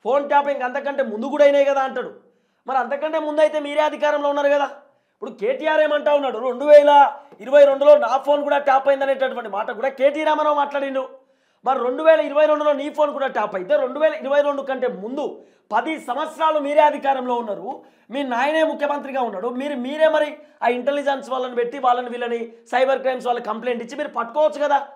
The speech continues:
ఎవడు ఫోన్ ట్యాప్ చేసుకుని ఏందనేటటువంటి కథ. ఇప్పుడు మాట్లాడుతూ ఉన్నారు మెల్లగా. ఇప్పుడు ఇంకో కీలకమైనటువంటి చర్చ ఏంటంటే, ఫోన్ ట్యాపింగ్‌కి సంబంధించినటువంటి వ్యవహారంలో దాదాపు ఆరుగురు పోలీసులు అడ్డంగా దొరికిపోయారు కదా. దాంట్లో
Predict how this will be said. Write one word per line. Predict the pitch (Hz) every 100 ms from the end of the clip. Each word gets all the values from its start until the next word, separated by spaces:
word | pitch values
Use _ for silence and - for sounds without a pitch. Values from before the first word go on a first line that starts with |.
| _ _ _ -
ఎవడు | 254 277
ఫోన్ | 277 277
ట్యాప్ | 269 254 262
చేసుకుని | 262 254
ఏందనేటటువంటి | 254 254 254 247 220 240 233
కథ. | 226 240 240 - _ _ _ _ _ _ _ _ -
ఇప్పుడు | 233 320
మాట్లాడుతూ | 311 311 320 311 302
ఉన్నారు | 285 269
మెల్లగా. | 240 247 262 208 - _ _ _ _
ఇప్పుడు | _ 226
ఇంకో | 233 302
కీలకమైనటువంటి | 277 233 311 320 311 311 302 - 277 -
చర్చ | 262 262 262
ఏంటంటే, | 240 233 302 302 302 - - _
ఫోన్ | 254 311 339
ట్యాపింగ్‌కి | 330 320 320 302 294
సంబంధించినటువంటి | 254 277 277 277 269 262 233 240
వ్యవహారంలో | 208 262 240 254 247 262
దాదాపు | 262 240 247 254 240 247 - - _ -
ఆరుగురు | 214 285 320 302 294
పోలీసులు | - 262 302 320 294 285
అడ్డంగా | 262 294 294 294
దొరికిపోయారు | 277 269 226 277 277
కదా. | 269 269 - - _ -
దాంట్లో | 233 269 240 285 - -